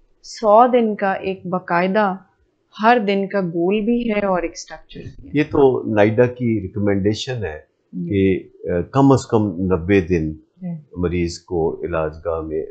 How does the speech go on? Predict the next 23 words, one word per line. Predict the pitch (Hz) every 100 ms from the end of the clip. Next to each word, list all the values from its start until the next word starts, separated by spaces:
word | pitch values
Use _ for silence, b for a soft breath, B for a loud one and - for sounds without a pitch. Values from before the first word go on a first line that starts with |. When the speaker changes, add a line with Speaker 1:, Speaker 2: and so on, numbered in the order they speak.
| 90
Speaker 2:
रहते | 87 - 104
हुए | 95 95 104 - -
नई | 87 87 82
जिंदगी | 87 85 85 92
की | 90 98
मुहारतों | 95 90 82 - 101 92
को | 95
सीखना | - 92 - 110
होगा। | 104 95 95 _
Speaker 1:
हम्म। | 85 80 _ _ _ _ _ _ 123
Speaker 2:
पर | 113 110 98
सदाकत | - 117 117 160 160
क्लिनिक | 165 160 160 156
में | 147 139
और | 113 107 110
विलिंग | 110 120 127
वेज | 123 117 113
में | 120
एक | 107 104 98
और | 101 120
एहतमाम | 113 - 101 92 90
भी | 90 92
है | 87